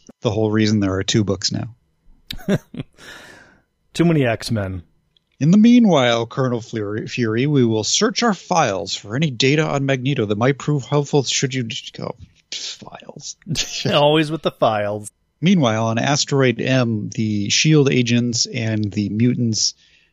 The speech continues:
Speaker 1: find themselves waking up in a room area, and they immediately start fighting. The mutants don't have their powers, but the shield agents still have their guns because they have, um, some sort of combat armor that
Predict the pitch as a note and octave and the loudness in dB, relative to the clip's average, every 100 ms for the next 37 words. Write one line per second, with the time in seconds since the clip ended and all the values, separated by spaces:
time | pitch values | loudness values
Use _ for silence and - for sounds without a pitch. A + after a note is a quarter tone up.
0 | _ C#3+ D#3 D3 C3 - B2+ A2 A2 B2 | _ -2 0 0 0 0 0 -2 -2 -2
1 | B2 A#2 A2+ A2 - A2 G2+ G2 F#2 F2 | -2 -4 -4 -6 -6 -4 -4 -4 -8 -10
2 | _ _ _ _ _ A#2 A#2 C#3+ E3+ - | _ _ _ _ _ -2 2 2 0 -6
3 | _ _ - C3 C#3 F#3 - _ _ A2+ | _ _ -2 2 2 2 -4 _ _ -8
4 | G2+ G2+ G#2 G#2 C#3 D3 C3 B2 - A2+ | -4 -4 -4 2 4 6 4 4 2 -2
5 | F#2 - B2+ C3+ F#3 G#3+ - A2+ C3 A#2+ | -2 -2 0 2 0 -2 -4 -2 0 -2
6 | - B2+ A#2+ A#2 G#2+ G#2 - B2+ B2 G#2 | -2 0 2 0 -2 -4 -4 0 0 0
7 | G2+ G#2 - _ _ _ _ - G#2+ - | -4 -8 -10 _ _ _ _ -10 -10 -6
8 | G2+ - D#3 C3 B2 A2 G#2+ - C#3 A#2+ | -2 0 4 4 2 0 -2 -2 -2 -2
9 | B2 A2+ G2+ G#2 C3+ D3 C#3+ A#2+ A2+ A#2 | -2 -4 -4 -2 2 2 2 -2 -4 -4
10 | G#2 G#2+ G#2 A2 G#2+ F2+ - _ _ _ | -4 -4 -2 -2 -4 -8 -18 _ _ _
11 | _ _ - G2+ G2 F#2 F#2 F2+ _ _ | _ _ -6 -6 -4 -6 -8 -12 _ _
12 | _ _ _ _ - - A2 - A2+ G2+ | _ _ _ _ -4 -2 0 0 0 0
13 | F2+ - A2 A2+ A2 G#2+ - - A2 G#2 | -4 -4 0 2 2 0 -4 -6 -2 0
14 | G2+ G2+ F#2+ F#2 | 0 -2 -2 -4